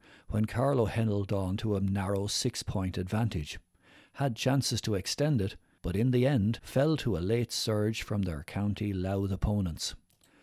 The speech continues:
Carlow edged the first quarter twenty-three twenty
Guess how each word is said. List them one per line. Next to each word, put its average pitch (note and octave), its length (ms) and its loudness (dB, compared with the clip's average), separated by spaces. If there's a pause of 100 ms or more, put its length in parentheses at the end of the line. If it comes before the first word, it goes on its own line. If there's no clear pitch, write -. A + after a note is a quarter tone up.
(200)
Carlow D3+ 380 2
edged A#2+ 420 0 (120)
the - 80 -10
first - 380 -2
quarter G2+ 640 -2
twenty-three F#2 640 -2
twenty A2 480 2